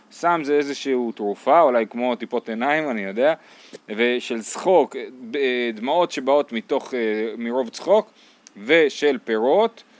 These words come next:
ש-, אה, כמו שחותכים בצל, זה, אה, דמעות יפות שטובות לראייה, או לא מזיקות לפחות. הלאה, אנחנו ממשיכים עם קהלת. "ביום שיזועו שומרי הבית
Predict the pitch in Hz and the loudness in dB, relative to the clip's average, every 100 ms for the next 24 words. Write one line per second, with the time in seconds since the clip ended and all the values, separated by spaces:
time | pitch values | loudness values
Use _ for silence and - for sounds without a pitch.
0 | _ _ - 127 123 120 120 123 117 113 | _ _ -8 -2 0 0 -2 -4 -4 -2
1 | 113 110 127 127 - 120 113 131 110 - | -2 -4 -8 -8 -8 -10 -6 -2 -2 0
2 | 139 175 254 254 _ _ _ - 147 190 | 4 4 4 -2 _ _ _ -4 2 2
3 | 208 - 127 135 120 127 151 147 123 - | 2 -4 -4 -2 -2 0 0 0 -4 0
4 | 208 226 - 135 123 127 120 156 147 131 | 0 0 -2 -4 -4 -4 -2 -2 0 2
5 | 123 117 113 110 104 104 98 80 - - | 4 4 2 0 -2 -2 -4 -6 -12 -20
6 | _ _ _ _ _ _ _ _ - 117 | _ _ _ _ _ _ _ _ -4 0
7 | 127 135 107 104 123 - - 135 - _ | 2 0 -4 -4 -4 -4 -10 -14 -20 _
8 | _ _ _ _ _ - 117 104 127 156 | _ _ _ _ _ 0 2 2 0 0
9 | 156 139 147 170 156 139 120 135 175 208 | -4 -2 0 0 0 -2 2 4 4 2
10 | - _ _ _ 101 110 135 196 202 - | 0 _ _ _ -6 -2 2 2 2 2
11 | 143 127 120 214 175 - 135 156 160 120 | 2 2 0 0 0 0 0 2 2 4
12 | 139 147 120 98 - | 6 6 4 0 -10